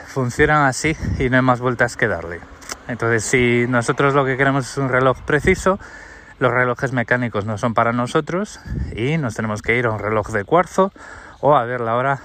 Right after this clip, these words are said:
al móvil o al, o al Apple Watch o lo que sea.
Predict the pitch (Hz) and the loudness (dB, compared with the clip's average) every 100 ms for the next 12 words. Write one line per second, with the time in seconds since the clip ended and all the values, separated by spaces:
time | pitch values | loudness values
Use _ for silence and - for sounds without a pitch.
0 | - 98 104 131 147 151 147 - - - | -6 -4 0 0 0 -2 -6 -12 -14 -4
1 | 95 95 95 90 87 - - - - - | 0 2 0 -4 -8 -16 -20 -20 -20 -20
2 | - - - - 95 104 101 104 107 110 | -20 -20 -20 -4 0 0 0 -2 0 -2
3 | - 90 85 - - 78 | -4 -8 -8 -14 -16 -16